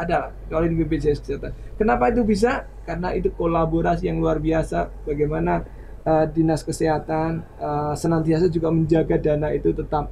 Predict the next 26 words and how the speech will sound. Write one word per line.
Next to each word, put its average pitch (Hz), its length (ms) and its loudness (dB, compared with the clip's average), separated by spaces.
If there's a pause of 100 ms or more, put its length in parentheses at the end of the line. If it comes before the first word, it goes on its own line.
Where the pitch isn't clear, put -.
(920)
eh, 147 480 2 (160)
tetap 170 380 -2 (180)
efektif 160 480 0
dan 147 240 0
efisien. 165 560 -2 (320)
Juga 170 240 4
yang 170 220 4
lainnya, 156 260 0
termasuk 156 320 -4
juga, 165 400 -2 (680)
eh, 151 600 0
rumah 165 200 -2
sakit 175 320 -4
dan 147 160 0
juga 151 240 -4
fasilitas 143 400 -6
kesehatan, 131 480 -4 (240)
ya. 139 160 -8 (520)
Orang, 196 520 4 (240)
eh, 160 560 2
sekarang 185 360 -2
udah 165 120 2
sembilan 170 320 2
puluh 180 160 4
lima 170 80 0
persen, 170 480 -2